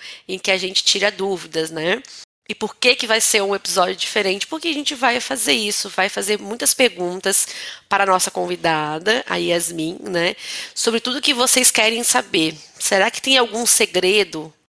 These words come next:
para alcançar a nota máxima na redação do Enem? Né? Mas, óbvio,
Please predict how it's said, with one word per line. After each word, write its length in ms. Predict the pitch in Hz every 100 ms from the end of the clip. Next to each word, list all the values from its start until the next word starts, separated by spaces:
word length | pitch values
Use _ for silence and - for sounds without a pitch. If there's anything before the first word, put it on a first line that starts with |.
| -
para 100 | 180
alcançar 680 | 180 180 175 - 180 170 -
a 120 | 170
nota 340 | 185 214 -
máxima 640 | 202 180 175 170 - 160 160 - - - - -
na 80 |
redação 720 | 190 190 180 175 - 170 160 160 _
do 100 | 175
Enem? 520 | 165 170 202 160 185 _ _
Né? 260 | - 165 185 - - -
Mas, 340 | - 254 302 220
óbvio, 540 | 190 190 226 208 214